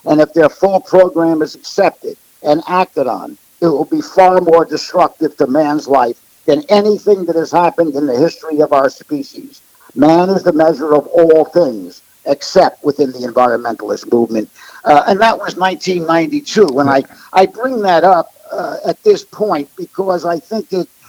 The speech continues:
it defines very accurately exactly what we're seeing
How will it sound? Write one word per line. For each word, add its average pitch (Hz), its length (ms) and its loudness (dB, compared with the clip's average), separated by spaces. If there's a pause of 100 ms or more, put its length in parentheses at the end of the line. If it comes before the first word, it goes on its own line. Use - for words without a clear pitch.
(160)
it - 200 -2
defines 190 760 2 (220)
very 226 380 2
accurately 170 680 -2
exactly 170 760 0
what 151 280 -2
we're 156 120 -2
seeing 147 360 -6